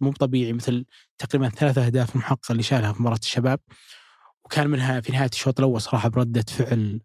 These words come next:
رائعة جدًا وذكية، إلا أنه حارس، آه، يملأ هذا التكتيك اللي جالس النصر يبنى عليه. يعني الكثير منا يتكلم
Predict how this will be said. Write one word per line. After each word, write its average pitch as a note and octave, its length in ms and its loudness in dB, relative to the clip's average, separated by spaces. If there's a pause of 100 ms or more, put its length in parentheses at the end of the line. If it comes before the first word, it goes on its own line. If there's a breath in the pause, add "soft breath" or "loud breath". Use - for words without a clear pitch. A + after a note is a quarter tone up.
(140)
رائعة A2 420 2
جدًا A2+ 400 0
وذكية، B2 520 2 (640)
إلا A#3 140 6
أنه A3+ 160 4
حارس، G3 600 0 (260)
آه، A#2+ 280 0 (400)
يملأ G#3+ 300 4
هذا D#3 240 4
التكتيك - 760 -2
اللي B2+ 160 2
جالس C3+ 320 -2
النصر B2+ 240 -2
يبنى A2 200 0
عليه. G2+ 260 -8 (640 loud breath)
يعني B2 180 4
الكثير D#3 380 2
منا D#3 240 4
يتكلم C#3 580 -2